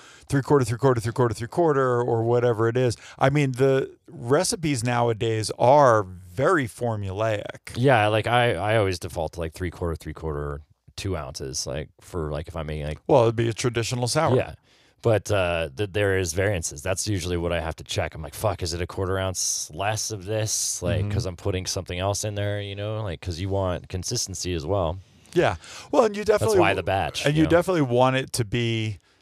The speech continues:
Speaker 1: um, you want it to taste good, right?
Speaker 2: Yeah.
Speaker 1: Like, to, I, I think it was, um, uh, again, it was Sean Kenyon who had said when he was on the episode,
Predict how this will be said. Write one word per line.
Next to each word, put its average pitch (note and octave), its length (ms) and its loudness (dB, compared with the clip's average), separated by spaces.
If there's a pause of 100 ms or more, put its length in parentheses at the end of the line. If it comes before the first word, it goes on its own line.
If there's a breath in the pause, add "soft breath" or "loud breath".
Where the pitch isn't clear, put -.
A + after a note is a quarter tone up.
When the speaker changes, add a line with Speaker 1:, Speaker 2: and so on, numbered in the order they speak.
(140)
Speaker 1:
um, F#2+ 600 -2 (560)
you A2+ 120 0
want D3+ 140 2
it A#2+ 100 -4 (160)
to A#2 140 -2 (160)
taste - 520 -6
good, G2 380 -4 (180)
right? G2+ 360 0
Speaker 2:
Yeah. G2+ 200 2
Speaker 1:
Like, D2+ 100 -4
to, A#2 520 0 (520 soft breath)
I, C3 300 4
I B2+ 40 4
think B2 240 -2
it C3 60 4
was, A#2 300 0
um, G#2 520 -2 (540)
uh, B2+ 140 2
again, B2 380 2
it G#2+ 40 -2
was G#2 160 -2
Sean G#2+ 300 -2
Kenyon G#2+ 360 -4
who G2+ 120 0
had G2 120 -2
said G#2 400 -2
when G#2 160 -2
he G2 80 -2
was G2 160 -2
on G2 140 0
the G2+ 100 0
episode, G#2 600 2